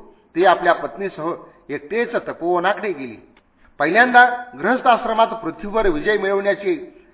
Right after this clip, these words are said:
त्यांनी जसे व्रत घेतले होते, त्याचप्रमाणे तिथे सुद्धा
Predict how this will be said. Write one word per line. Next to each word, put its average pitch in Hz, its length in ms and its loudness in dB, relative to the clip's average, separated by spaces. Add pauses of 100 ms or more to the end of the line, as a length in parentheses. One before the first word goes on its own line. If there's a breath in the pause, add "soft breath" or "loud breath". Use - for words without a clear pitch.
(220 soft breath)
त्यांनी 214 260 2
जसे 233 260 -4
व्रत 196 220 -2
घेतले 185 340 -8
होते, - 540 -10 (180)
त्याचप्रमाणे 214 600 2
तिथे 202 300 -4
सुद्धा 190 320 2